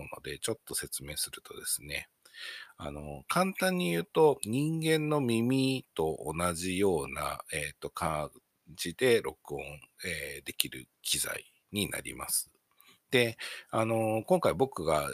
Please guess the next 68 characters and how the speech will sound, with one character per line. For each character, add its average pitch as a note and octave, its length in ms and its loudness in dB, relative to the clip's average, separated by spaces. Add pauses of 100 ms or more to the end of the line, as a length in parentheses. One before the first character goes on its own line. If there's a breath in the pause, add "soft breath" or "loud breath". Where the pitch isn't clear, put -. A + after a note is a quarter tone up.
え E2+ 40 -4
ー、 E2 220 -4
自 D#2+ 120 -2
作 - 340 0
し - 160 4
た F#2 140 2
の D2 120 0
は - 160 -6
で - 80 -8
す - 220 2
ね、 B1+ 220 -6 (580 loud breath)
え C#2+ 460 -6 (460)
ー、 - 20 -20
ダ G#2+ 140 8
イ G#2+ 60 2
ソ A#2 280 4
ー A2 40 0
と A2 120 -2
か - 200 0
百 - 200 -6 (180)
均 A#2+ 300 -2
で A2 120 4
売 G2+ 80 4
っ - 20 -4 (200)
て G2 80 -2
い F#2 120 0
る、 E2+ 400 0
え C2+ 420 -6
ー、 - 20 -8
発 - 220 -6
泡 D3+ 80 10
ス - 160 4
チ D3 100 2
ロ C3+ 120 6
ー C3 40 4
ル B2 80 6
製 A2+ 200 6
の G2 300 0
マ D#2+ 160 2
ネ F#2 160 0
キ - 160 -6
ン F#2+ 140 -2
の、 F2+ 420 0
ま F#2 140 6
あ、 D2+ 40 -4
首 D#2 280 -4
み D#2+ 140 -2
た - 140 -4
い - 60 -10
な - 160 -12 (640 loud breath)
や E2 100 0
つ - 180 0 (140)
が、 C#2+ 340 0
え C#2 300 -2
ー、 - 60 -16
五 F#2+ 100 4
六 B2 160 4
百 B2+ 160 4
円 G2 160 2
で G2+ 60 -4
売 F2 40 -6
っ - 20 -20
て - 180 -8
る D#2 80 -6
ん - 20 -8
で - 100 -16
す - 160 -2
ね。 - 160 -16